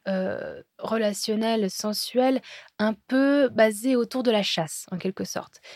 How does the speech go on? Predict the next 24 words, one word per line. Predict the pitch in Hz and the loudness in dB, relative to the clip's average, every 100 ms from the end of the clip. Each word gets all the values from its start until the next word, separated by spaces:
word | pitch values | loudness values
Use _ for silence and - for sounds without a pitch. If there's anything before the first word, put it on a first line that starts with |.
| - - - | -20 -20 -2
Généralement, | 214 208 202 202 226 269 294 - | 2 2 2 2 4 4 4 2
le | 220 | 0
Bélier, | 208 233 240 240 | 2 2 2 2
il | 208 | 2
aime | 208 | 0
que | 208 | -4
ce | - | -6
soit | 208 - 202 185 170 - | -8 -4 -2 -2 -6 -12
direct, | 175 196 170 202 - - - _ - - - - | 0 2 4 0 -2 -14 -20 _ -20 -20 -16 0
euh, | 196 185 | 4 6
que | 180 254 | 4 0
ce | 240 | -2
soit | 247 - 226 - | -2 0 2 0
en | 220 | -2
solo | 226 - 233 233 233 233 - | -4 -2 0 2 4 4 2
ou | 240 | 0
avec | 220 202 196 - | 2 2 -2 -2
quelqu'un, | 196 196 233 247 | -4 -2 -2 -2
il | 240 | -2
faut | - | -4
que | 196 | -8
ce | 202 | -10
soit | - 196 | -6 -6
droit | 185 214 | 0 0